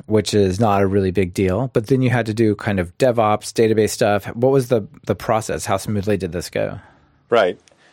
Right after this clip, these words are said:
Speaker 2: Uh, the complicated part here was getting, uh, our existing site, which is still running on P H P and Apache, uh, to work well with the Python Flask infrastructure. And the way we handled that was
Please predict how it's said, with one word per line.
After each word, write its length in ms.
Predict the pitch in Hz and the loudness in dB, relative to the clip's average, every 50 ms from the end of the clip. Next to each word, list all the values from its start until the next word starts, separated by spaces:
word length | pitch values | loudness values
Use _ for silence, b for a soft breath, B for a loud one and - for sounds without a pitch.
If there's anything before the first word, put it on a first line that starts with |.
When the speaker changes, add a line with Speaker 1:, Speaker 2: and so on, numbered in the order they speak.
| b b | b b
Speaker 2:
Uh, 200 | - 127 123 123 | 2 4 4 4
the 100 | 107 123 | 2 0
complicated 520 | - - 185 196 190 208 - 180 160 143 143 | -2 0 0 0 -2 0 0 0 0 0 0
part 220 | - 120 110 104 | -2 -2 -2 -2
here 240 | - - 107 104 98 | -2 0 0 0 0
was 380 | 90 95 95 92 90 85 - | 0 0 0 0 -2 -4 -4
getting, 380 | - 110 104 101 95 92 90 - - | -2 -2 -2 -2 -4 -6 -10 -6 -2
uh, 280 | 98 90 87 87 92 - _ _ _ _ _ _ _ _ _ | 0 0 0 0 -2 -6 _ _ _ _ _ _ _ _ _
our 240 | 113 117 120 120 131 | 0 2 2 2 0
existing 420 | 123 - - - 113 - - 139 - | -2 -6 -8 -8 -10 -8 -8 -10 -4
site, 220 | - 151 151 151 | -2 -2 -2 -2
which 160 | 135 120 - | -6 -10 -10
is 80 | 104 - | -10 -10
still 200 | - - 123 113 | -4 -2 -2 0
running 300 | 101 98 98 95 98 92 | 2 0 -2 -2 -2 -4
on 140 | 85 82 82 | -6 -6 -6
P 160 | - - 92 | -6 -4 -4
H 180 | 87 - - | -4 -6 -8
P 120 | - 98 90 | -8 -6 -6
and 80 | 85 | -6
Apache, 580 | 82 80 - 90 87 92 - - 131 131 139 139 b b b b b b b b b - | -6 -4 -2 -2 -2 -2 -4 -4 -6 -6 -6 -8 b b b b b b b b b -2
uh, 200 | 98 95 90 87 | 0 0 0 0
to 180 | - - - 110 | -2 -6 -8 -4
work 340 | 104 117 113 113 - - | -2 0 0 -2 -4 -2
well 260 | 98 101 95 90 87 85 | 0 2 2 2 2 0
with 440 | 82 92 98 95 90 - - - _ _ _ _ | 0 0 0 0 0 -2 -8 -20 _ _ _ _
the 80 | - - | -16 -14
Python 460 | - - 110 101 98 - 101 92 87 | -6 -4 -4 -4 -2 -2 -4 -4 -4
Flask 480 | 87 - - 98 87 85 85 - - - | -6 -4 -2 0 0 0 0 -4 -8 -14
infrastructure. 680 | 82 - 85 82 - - 78 - - - - 67 - b b b b b b b b b b _ | -14 -14 -14 -12 -10 -10 -10 -10 -12 -16 -18 -18 -20 b b b b b b b b b b _
And 380 | - 104 104 101 98 98 101 - | -6 -4 -2 -2 -2 -4 -4 -4
the 80 | 131 | -2
way 180 | 123 123 147 170 | 2 2 2 2
we 140 | 196 208 160 | 2 0 0
handled 380 | 143 139 139 135 127 117 85 | 0 0 0 0 0 0 0
that 260 | - 92 90 113 120 117 | 0 2 2 0 0 -2
was 480 | 110 107 98 95 87 85 - - - | -2 0 0 0 -2 -4 -8 -12 -16